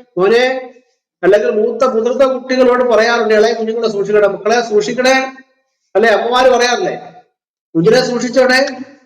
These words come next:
കുട്ടിയെ സൂക്ഷിക്കണേ, വാഹനത്തിൽ കയറുമ്പോ സൂക്ഷിക്കണേ, അപകടത്തിൽപ്പെടും, കരുതിക്കോണം, കൈകൊണ്ട് കരങ്ങൾ കൊണ്ട് നന്നായി പിടിച്ചുകൊള്ളണം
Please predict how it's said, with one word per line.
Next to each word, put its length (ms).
കുട്ടിയെ 320
സൂക്ഷിക്കണേ, 540
വാഹനത്തിൽ 400
കയറുമ്പോ 320
സൂക്ഷിക്കണേ, 380
അപകടത്തിൽപ്പെടും, 1000
കരുതിക്കോണം, 800
കൈകൊണ്ട് 340
കരങ്ങൾ 480
കൊണ്ട് 320
നന്നായി 720
പിടിച്ചുകൊള്ളണം 840